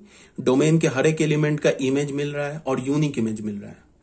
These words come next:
तो ये obvious सी बात, अपने दिमाग से सोचो, तुम कोई भी positive real number उठा लो और उसका positive square root लो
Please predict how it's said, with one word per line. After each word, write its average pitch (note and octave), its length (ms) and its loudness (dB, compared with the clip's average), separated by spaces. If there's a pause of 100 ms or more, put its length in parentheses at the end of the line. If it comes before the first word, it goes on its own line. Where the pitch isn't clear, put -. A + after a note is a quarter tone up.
(340)
तो C3+ 80 0
ये C#3+ 240 0
obvious C3+ 360 2
सी D#3 60 -2
बात, C3+ 240 -2
अपने C3+ 220 0
दिमाग A#2 300 -2
से A#2 160 -6
सोचो, A2+ 380 -8 (420)
तुम C3+ 160 2
कोई C#3+ 420 4
भी D3 200 -2
positive B2 640 0
real A#2+ 280 2
number A2+ 260 0
उठा A2 300 -6
लो A2+ 340 -8
और C3 160 0
उसका C3 220 -2
positive D3+ 600 2
square A2 300 -4
root A2 220 -10
लो G2+ 160 -12